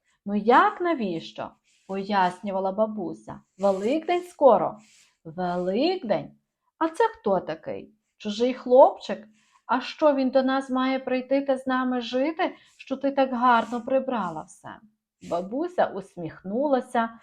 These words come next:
погладивши Іринку по голівці. «Це не хлопчик і не дівчинка, а велике свято,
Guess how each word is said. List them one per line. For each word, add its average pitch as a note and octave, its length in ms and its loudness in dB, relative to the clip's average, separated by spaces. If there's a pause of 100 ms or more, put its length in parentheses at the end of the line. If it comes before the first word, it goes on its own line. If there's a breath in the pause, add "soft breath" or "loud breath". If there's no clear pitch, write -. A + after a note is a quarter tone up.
(240 loud breath)
погладивши G#3+ 1000 -2
Іринку F#3 600 -8
по G#3+ 180 -6
голівці. G3+ 580 -6 (720)
«Це F4 100 -2
не E4+ 160 0
хлопчик E3 720 -4
і G#3+ 60 -4
не E3+ 160 -4
дівчинка, F3+ 720 -6 (380 loud breath)
а G3 120 0
велике A3 580 -4
свято, C4 760 -2